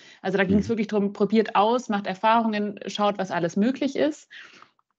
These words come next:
Speaker 1: Und jetzt, ähm, haben wir so Überlegungen in zwei Richtungen. Das eine ist, was man natürlich machen kann, sind eher so fachbereichsspezifische Promptathons. Also das probieren wir jetzt in H R selbst auch aus. Also wir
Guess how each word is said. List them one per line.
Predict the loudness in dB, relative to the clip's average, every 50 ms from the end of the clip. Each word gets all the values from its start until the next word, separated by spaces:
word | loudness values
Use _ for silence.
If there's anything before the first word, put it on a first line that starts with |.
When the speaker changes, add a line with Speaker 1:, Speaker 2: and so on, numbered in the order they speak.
| _ _ _ _ _ _ 4
Speaker 1:
Und | 6 8
jetzt, | 8 6 6 2 0 2
ähm, | 4 6 6 6
haben | 6 6
wir | 4 4
so | 4 4
Überlegungen | 4 6 6 6 6 4 2 0
in | 0 -2
zwei | -4 -2 0 2 2 2
Richtungen. | 2 2 0 -2 -4 -6 -4 -4
Das | -4 -4
eine | -4 -2 0 0 2 0 0 -2
ist, | -4 -4
was | -4 -4
man | -4 -4
natürlich | -2 -2 -2 -2 -2
machen | -2 -2 -2 -2 -2
kann, | -2 -2 0
sind | 0 0 -2 2 4
eher | 4 4 4
so | 2 -2
fachbereichsspezifische | -6 -6 -8 -8 -6 -8 -4 0 0 0 0 -2 -6 -10 -6 -6 -6 -2 -2 -2 -2 -2 -2 -4 -6 -4
Promptathons. | -4 -2 -2 0 -2 -2 -4 -2 -2 0 0
Also | 0 0 0
das | 0 -2 -2
probieren | 0 2 4 4 4 4
wir | 2
jetzt | 0 0
in | -2 -2
H | -2 -2 0
R | 2 4 4 4
selbst | 4 2 2 0 -2 -4
auch | -6 -6 -4
aus. | -4 -2 -2 -2 -2 0 -2
Also | -2 2 2
wir | 4 4 4 4